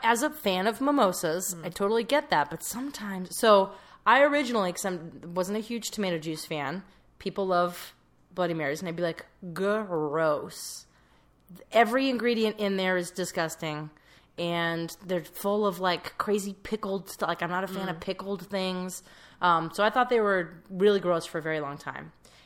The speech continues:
Speaker 1: And then I was in Tahoe with my friend, and we had the intention of snowboarding, and we had gone down to gamble for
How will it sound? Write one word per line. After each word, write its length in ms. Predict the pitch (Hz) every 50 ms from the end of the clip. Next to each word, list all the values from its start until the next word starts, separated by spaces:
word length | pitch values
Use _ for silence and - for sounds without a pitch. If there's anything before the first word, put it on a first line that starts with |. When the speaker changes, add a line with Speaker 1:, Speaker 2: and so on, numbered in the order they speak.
| - _ -
Speaker 1:
And 260 | 180 180 180 175 180
then 380 | 180 185 185 190 185 185 180 - -
I 320 | - 180 180 180 185 180 180
was 540 | 175 175 185 185 185 175 170 165 - - - _ -
in 240 | 196 180 175 175
Tahoe 640 | - - - - 202 196 196 202 202 196 240 254 247
with 180 | 240 262 262
my 180 | 277 294 302 302
friend, 580 | 302 - - 196 175 170 165 165 165 165 170 - - - - - - - - _ _ _
and 400 | - 185 180 175 180 175 175 170 - - _ -
we 280 | 226 202 208 208 208
had 320 | 196 208 208 202 202 185 175
the 100 | 196 190
intention 560 | 180 175 - - 233 247 269 269 - 320 302
of 100 | 262 214
snowboarding, 800 | - - - 208 202 196 175 156 156 143 139 135 131 143 165 170 _ _ - - _ _ _ - - - - _ _ _ -
and 140 | 185 180
we 80 | 175 175
had 120 | 170 165
gone 260 | - 185 185 196 208 208
down 380 | 226 208 196 190 190 190 185
to 100 | - - - -
gamble 400 | - 214 233 247 254 233 262 262
for 560 | 262 - 226 208 196 190 180 175 165 - -